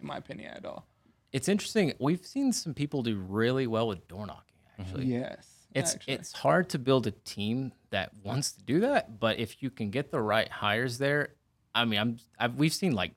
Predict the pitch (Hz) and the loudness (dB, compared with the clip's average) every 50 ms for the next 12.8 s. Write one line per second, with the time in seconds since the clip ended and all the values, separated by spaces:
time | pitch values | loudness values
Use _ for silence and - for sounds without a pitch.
0 | _ - - 151 143 123 - - 120 110 110 101 90 87 82 82 95 90 - _ | _ -6 -2 0 0 0 0 0 -2 0 0 -2 -4 -8 -12 -12 -12 -12 -12 _
1 | - - - _ 92 - - 104 98 95 - 92 87 85 85 69 - - - - | -20 -20 -18 _ -14 -8 -6 -6 -6 -6 -6 -8 -8 -6 -6 -6 -6 -8 -10 -10
2 | - - - - 95 95 90 - 87 - - - - 113 - _ _ _ _ _ | -12 -12 -10 -8 -8 -8 -8 -8 -10 -10 -8 -10 -12 -12 -12 _ _ _ _ _
3 | _ - 127 123 110 123 123 120 117 - - - 117 110 - 117 113 110 104 95 | _ 2 4 6 8 6 6 6 4 0 0 0 -2 0 0 -2 -2 0 0 -2
4 | 95 95 - _ - 104 - - 131 123 117 - 123 113 110 107 98 104 107 104 | -4 -6 -8 _ -12 -12 -8 -2 -2 -2 0 2 2 2 4 2 2 0 0 0
5 | 104 104 104 101 104 104 101 101 101 101 95 - - 98 95 95 95 92 92 - | 0 0 0 -2 -2 -2 -2 -2 -2 -2 -4 -4 -4 -4 -4 -2 -2 -2 -2 -2
6 | 98 92 90 92 101 101 101 101 101 98 95 95 98 95 95 92 90 - - 98 | -6 -8 -6 -4 -4 -2 -2 -2 -2 -4 -4 -4 -4 -2 -4 -4 -4 -4 -2 -2
7 | 95 95 95 87 87 85 - - 98 - - - 95 92 - - 90 95 120 156 | -2 0 -2 -2 -4 -4 -6 -10 -12 -10 -6 -6 -6 -6 -6 -6 -4 -2 -2 -2
8 | 156 - - _ _ _ _ _ _ _ _ - 107 101 104 104 101 101 101 101 | -2 -4 -6 _ _ _ _ _ _ _ _ -2 -2 0 0 -2 -2 -2 -2 -4
9 | 85 73 90 - - 85 - 82 98 101 110 117 113 104 98 92 - 92 92 - | -4 -6 -8 -6 -6 -4 -2 0 2 4 4 6 6 4 2 0 -4 -6 -6 -6
10 | - - 101 - - 107 101 - - 104 - 98 101 104 95 - 101 95 92 - | -8 -8 -8 -6 -4 -6 -6 -6 -8 -10 -8 -8 -6 -6 -6 -6 -8 -8 -8 -10
11 | 101 - 95 - - 135 131 120 104 92 - 107 107 101 - - 98 101 95 90 | -14 -14 -14 -8 -6 -4 -4 -4 -4 -4 -2 -2 -2 -2 -4 -8 -8 -8 -8 -8
12 | - - _ _ - 147 147 - 110 101 98 95 98 95 - | -8 -14 _ _ -2 -2 -2 0 -2 -4 -2 -4 -6 -8 -10